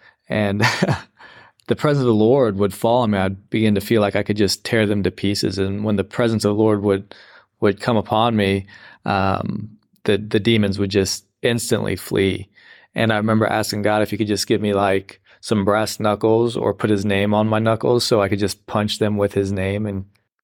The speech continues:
drive them off like that. But that didn't happen. <laughs> But anyway, I'm not gonna share all the dreams that I had. Um, they were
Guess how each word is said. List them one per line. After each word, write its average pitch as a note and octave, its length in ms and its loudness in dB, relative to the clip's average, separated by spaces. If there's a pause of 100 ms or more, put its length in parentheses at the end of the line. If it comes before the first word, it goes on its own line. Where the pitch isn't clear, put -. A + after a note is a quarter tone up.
(160)
drive G2+ 280 0
them G2 160 0
off F#2+ 200 2
like A2 240 -2
that. B2+ 300 -2 (540)
But B2+ 160 0
that D3+ 140 2
didn't C#3 160 2
happen. A2 420 -4
<laughs> F3 760 0 (640)
But C3+ 140 2
anyway, B2+ 500 4 (460)
I'm B2+ 80 0
not C#3+ 140 2
gonna C#3+ 120 2
share C3 280 4
all A2 180 4
the A2+ 140 0
dreams A2 340 2
that A2+ 100 2
I A2+ 60 2
had. A2+ 460 0
Um, G#2 300 -2
they G#2+ 120 2
were G2+ 320 0